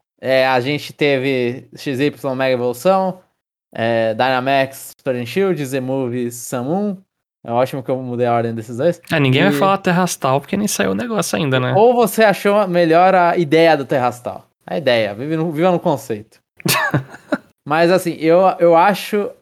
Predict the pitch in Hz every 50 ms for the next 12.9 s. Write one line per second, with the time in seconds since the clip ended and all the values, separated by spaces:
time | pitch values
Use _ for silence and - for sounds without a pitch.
0 | _ _ _ _ - 165 175 165 151 147 147 156 160 151 151 175 180 147 139 135
1 | 151 156 151 135 - - 151 - - 160 - - 147 147 - - 135 135 131 135
2 | 147 143 - - 147 - - _ _ _ _ _ _ - 131 131 123 120 123 120
3 | 135 139 135 131 131 127 - 139 127 165 180 - 214 175 - - - 139 123 120
4 | 120 139 165 180 190 180 - - _ _ _ _ _ _ _ _ _ _ _ -
5 | 131 135 135 143 135 - 156 139 131 143 165 180 180 180 175 135 - - - 139
6 | 135 151 165 165 160 - _ _ _ _ _ _ _ 139 127 123 123 127 131 131
7 | 127 127 117 117 113 104 - - _ _ - - _ _ _ _ _ 123 123 131
8 | 120 120 - 147 143 143 143 147 143 139 - - _ _ - 123 143 143 139 139
9 | 139 135 - 156 147 131 131 135 123 - 160 127 - 139 127 143 143 117 - -
10 | 127 127 123 117 131 127 131 127 113 113 - - 143 143 143 - _ _ _ _
11 | - 135 135 131 143 143 131 113 - - - 110 98 - 120 - _ _ _ _
12 | _ - - - - - - - 202 202 196 160 147 180 185 208 208 -